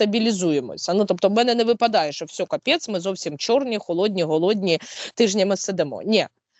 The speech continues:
Е, все-таки і якимось чином у нас є десь у когось автономія, десь хтось якось кудись перекинув, десь Європа заживила. Тобто ми маємо якихось, е, додаткових, е, варіантів, які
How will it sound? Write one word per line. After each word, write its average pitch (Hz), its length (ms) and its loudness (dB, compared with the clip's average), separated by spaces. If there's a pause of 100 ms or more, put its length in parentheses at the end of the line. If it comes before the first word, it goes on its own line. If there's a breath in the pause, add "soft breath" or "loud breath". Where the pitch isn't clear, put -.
(140)
Е, 165 480 4
все-таки 196 720 -2
і 196 380 -6
якимось 202 480 0
чином 302 340 -2
у 196 60 0
нас 180 280 -2
є 185 440 2
десь 190 340 -2
у - 40 -12
когось 175 420 -2
автономія, 254 760 2
десь 180 340 0
хтось - 440 -6
якось 170 400 0
кудись 170 340 -4
перекинув, 240 640 0
десь 196 280 -2
Європа 190 400 -2
заживила. 202 580 0
Тобто - 380 -4
ми 208 180 0
маємо 160 400 2
якихось, 160 640 -6
е, 160 200 0 (360 soft breath)
додаткових, 202 840 0
е, - 20 -2 (120)
варіантів, 196 580 0
які 180 320 -10